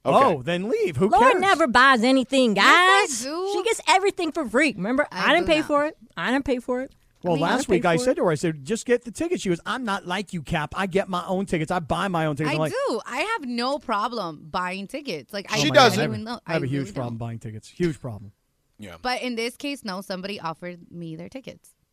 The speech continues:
Speaker 2: Okay. So at any point, though, are you like, "You know what?
Speaker 4: So
Speaker 2: These were free tickets and the, the team stinks, so I'm outta here"?
Speaker 4: I actually feel obligated to stay when someone gives me tickets because
Speaker 1: More
Speaker 4: I,
Speaker 1: so than when you
Speaker 4: yeah.
Speaker 1: bought 'em.
Speaker 4: Yeah.
Speaker 1: Really?
Speaker 4: Uh-huh. Yes.
Speaker 1: Huh.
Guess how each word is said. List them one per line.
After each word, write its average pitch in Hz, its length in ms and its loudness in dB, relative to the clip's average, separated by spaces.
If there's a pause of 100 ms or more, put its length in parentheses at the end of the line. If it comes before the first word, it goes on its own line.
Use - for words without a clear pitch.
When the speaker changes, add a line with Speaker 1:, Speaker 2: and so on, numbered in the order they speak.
Speaker 2:
Okay. 143 240 -8 (300)
So 165 220 0
at 160 80 0
any 185 220 -2
point, 190 300 -2
though, 160 200 2
are 147 140 0
you 151 140 -2
like, 147 260 0
"You 156 80 -4
know 160 140 0
what? 175 320 -2
Speaker 4:
So 262 440 -8
Speaker 2:
These 175 220 2
were 180 100 2
free 190 240 0
tickets 180 380 -2
and 165 160 -2
the, 175 180 -4
the 151 140 -8
team 180 240 -2
stinks, 190 320 -6
so 185 120 0
I'm 156 100 0
outta 156 200 0
here"? 208 220 -2
Speaker 4:
I 269 120 0
actually 349 440 -6
feel 247 400 -6
obligated 220 600 -6
to 226 120 -10
stay 180 340 -6
when 226 160 -8
someone 277 320 -8
gives 269 200 -10
me 285 120 -8
tickets 302 480 -14
because 190 580 -8
Speaker 1:
More 208 200 10
Speaker 4:
I, 254 40 6
Speaker 1:
so 226 200 8
than 202 120 8
when 190 100 2
you 165 60 2
Speaker 4:
yeah. 156 60 0
Speaker 1:
bought 214 240 10
'em. 101 160 -4
Speaker 4:
Yeah. 233 260 -6 (340)
Speaker 1:
Really? 233 480 4
Speaker 4:
Uh-huh. - 60 -18
Yes. 233 260 -4 (800)
Speaker 1:
Huh. 285 320 0